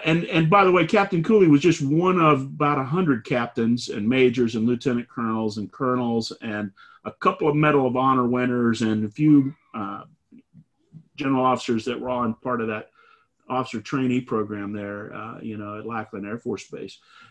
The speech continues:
Captain Cooley had defined a culture for his squadron. And,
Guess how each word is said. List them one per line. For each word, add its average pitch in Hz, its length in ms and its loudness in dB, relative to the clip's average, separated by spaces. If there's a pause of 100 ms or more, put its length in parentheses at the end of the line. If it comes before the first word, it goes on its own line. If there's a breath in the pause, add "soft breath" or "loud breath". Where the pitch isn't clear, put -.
(160 soft breath)
Captain 175 360 0
Cooley 147 420 6
had 120 200 -2
defined 139 460 0
a 101 60 0
culture 127 680 -6
for 113 300 -2
his 120 220 0
squadron. 120 640 -6 (720)
And, 123 320 0